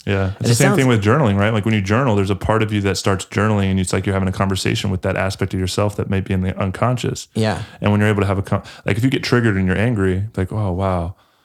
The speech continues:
Speaker 1: Like, why am I angry? Like, why are you angry? What part of me is angry?"
Speaker 2: Right.
Speaker 1: And then something magical happens. There, there'll be a, an event or something that maybe when you were younger that you triggered, and that releases every time the situation happens, you get angry for a reason because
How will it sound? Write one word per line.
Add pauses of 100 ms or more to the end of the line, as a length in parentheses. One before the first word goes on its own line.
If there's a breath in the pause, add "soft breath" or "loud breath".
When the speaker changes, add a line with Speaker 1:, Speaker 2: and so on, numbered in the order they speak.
(280 soft breath)
Speaker 1:
Like,
why
am
I
angry?
Like, (140)
why
are
you
angry?
What
part
of
me
is
angry?"
Speaker 2:
Right. (140)
Speaker 1:
And
then (380)
something
magical
happens.
There,
there'll
be
a,
an
event
or
something
that
maybe
when
you
were
younger
that
you
triggered,
and
that
releases
every
time
the
situation
happens,
you
get
angry
for
a
reason
because